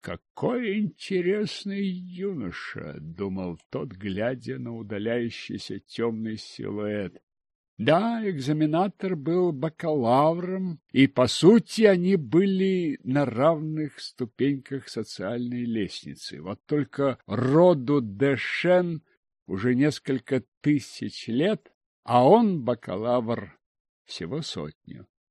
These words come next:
И при этом этот юноша так легко ему поклонился, поклонился без всякой предвзятости и высокомерия.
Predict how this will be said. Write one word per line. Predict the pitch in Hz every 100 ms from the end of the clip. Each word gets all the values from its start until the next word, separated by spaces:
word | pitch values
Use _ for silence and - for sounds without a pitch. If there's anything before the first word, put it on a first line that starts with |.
| -
И | 117
при | - 113
этом | 190 226 202 175
этот | 156 147 -
юноша | 156 262 226 135 - - - -
так | - 233 - -
легко | 185 175 - _ - 185
ему | 165 160 151 _
поклонился, | - 110 - 85 92 135 220 143 - - 64 -
поклонился | - 110 123 143 147 214 202 - 185 185
без | 139 175
всякой | - - - 214 - - 202
предвзятости | - - 170 143 104 101 170 196 - 165 165 - -
и | 165
высокомерия. | 151 156 - 135 - 120 107 95 101 90 87 85 82